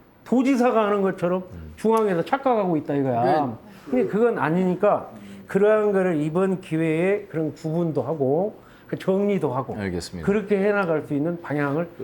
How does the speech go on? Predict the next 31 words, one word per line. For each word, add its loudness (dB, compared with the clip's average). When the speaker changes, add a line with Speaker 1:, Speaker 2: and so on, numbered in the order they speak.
Speaker 1:
찾아야 -4
된다. 0
Speaker 2:
그 2
신의원님 2
짧게 2
해주십시오. 2
Speaker 1:
그다음에 2
Speaker 2:
왜냐면 2
다른 2
Speaker 3:
예, 4
Speaker 2:
분들도 4
Speaker 3:
네, 6
Speaker 2:
얘기 4
Speaker 3:
짧게 4
Speaker 2:
말씀하셔야 4
Speaker 3:
얘기할게요. 2
Speaker 2:
되니까. 2
Speaker 3:
왜냐하면, 2
Speaker 2:
네. -8
Speaker 3:
어, 2
오늘 2
그 0
토론을 -2
이제 -6
이 -2
진행되면서 -2
전제가 -2
잘못된 -4
부분이 -6
있어요. -8
그러면 -2